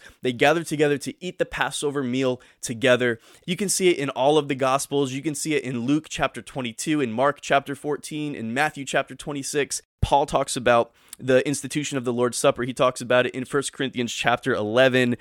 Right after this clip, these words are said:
starting around verse twenty-three and going forward as well. So Jesus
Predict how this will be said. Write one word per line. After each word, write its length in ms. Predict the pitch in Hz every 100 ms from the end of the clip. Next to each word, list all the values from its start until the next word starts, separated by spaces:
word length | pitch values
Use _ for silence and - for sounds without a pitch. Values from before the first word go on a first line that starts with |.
| - -
starting 340 | - - 147 143
around 280 | 135 123 110
verse 220 | 127 -
twenty-three 680 | - 127 120 - 120 123 107
and 100 | 110
going 220 | 113 110
forward 360 | - 113 110 113
as 240 | 104 101
well. 260 | 104 123 123
So 280 | - 127 113 _ 143
Jesus 560 | 123 180 175 185 -